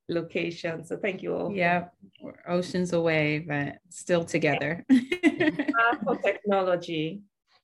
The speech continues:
Speaker 2: Yeah.
Speaker 1: <laughs>
Speaker 2: Thank
Speaker 1: Well,
Speaker 2: you guys so much for having me here. I'm happy to be here.
Speaker 1: Good. Thanks. Thanks for making time. Uh, just to kick off, kick us off and get us all relaxed, especially myself. So as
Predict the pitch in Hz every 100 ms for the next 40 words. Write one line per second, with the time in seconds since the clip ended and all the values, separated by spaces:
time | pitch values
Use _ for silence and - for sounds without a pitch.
0 | _ _ _ _ 202 175 156 156 175 _
1 | _ _ 254 - - 254 - 220 - -
2 | - - 208 233 226 226 214 190 196 -
3 | 196 190 175 - 185 170 170 170 180 190
4 | 165 156 156 151 156 165 160 156 170 160
5 | 160 156 160 - _ _ _ _ _ _
6 | _ 165 147 151 _ - 196 190 - -
7 | 180 180 - 175 175 175 180 - - -
8 | - 208 202 _ - - - - _ 302
9 | - 302 302 - 277 - 381 381 349 311
10 | 202 185 202 - _ - - - 277 -
11 | 185 220 - 214 202 220 226 233 220 214
12 | 214 190 170 190 - 180 - 185 - 180
13 | 175 175 165 - 156 165 - 156 _ _